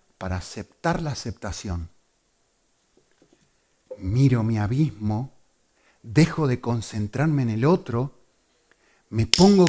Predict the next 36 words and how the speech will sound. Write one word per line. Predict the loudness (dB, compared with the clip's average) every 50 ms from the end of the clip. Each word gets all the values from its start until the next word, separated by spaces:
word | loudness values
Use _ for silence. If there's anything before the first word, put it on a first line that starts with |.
| 2 2 4
cara | 6 6 8 8 6
a | 4 6
cara | 6 6 6 6 4
con | 4 4 4 4
quien | 4 4 4 4 4 4
soy, | 2 2 4 4 4 4
con | 2 2 2 2 2 2
todo | 4 6 6 8 8
lo | 6 6 6
que | 6 4
yo | 6 4 2 2
soy, | 2 2 2 2 4 4 4 2 0 -4 -8 -16 _ _ _ 4
lo | 6 6 8
miro | 10 12 12 12 12 12 12
a | 10
los | 10 8 6 4
ojos | 2 2 2 2 4
en | 6
vez | 6 8
de | 8
mirarlo | 8 8 8 6 6 6 4 4
al | 6 6
otro, | 6 6 4 2 0 0 0 0 -2 -6 -16 _ _ _ _ _ _ _ _ _ _ _ _ _ _ _ _ _
acepto | 0 0 0 0 0 0 0 4 6 6 6 6 2 -4 -4 -4 -4 -2
quien | 0 2 2 2 2
soy | 0 -4 -4 -4 -4
porque | -4 -8 -10 -10 -10
soy | -12 -12 -14 -14
aceptado | -14 -14 -16 -18 -18 _ -12 -10 -10
en | -10 -12
Cristo, | -12 -8 -4 -4 -4 -4 -4 -8 -14 -14 -12 -12 -12 -12 _ _ _ _ _ _ -20 -20 -20 -14 _
porque | 0 0 0 4 6 6
hay | 6 6 6
gracia | 6 6 6 6 4 0 -2 -2 0
para | 0 2 2 2
mí, | 4 4 2 2 0